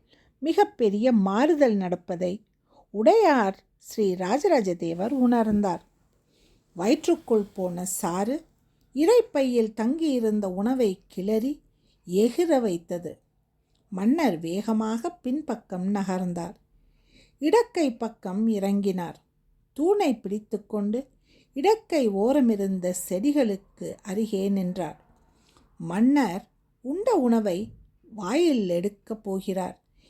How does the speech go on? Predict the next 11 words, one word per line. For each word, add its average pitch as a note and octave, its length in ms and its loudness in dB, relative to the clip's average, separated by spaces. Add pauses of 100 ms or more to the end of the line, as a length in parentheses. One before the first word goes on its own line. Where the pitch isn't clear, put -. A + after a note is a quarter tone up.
(120)
என்று G3 380 -4
அங்குள்ள G3 640 -2
பெண்களுக்கு A#3 720 0
தெரிந்துவிட்டது. A#3 920 -2 (680)
நீர் A3 600 2
சொம்புக்கு G#3 760 -2 (380)
ஒருவரும், G#3+ 600 0 (400)
முகம் G4+ 460 0
துடைக்கும் A#3 720 0
துணிக்கு A3+ 640 -4
ஒருவரும், G3+ 640 0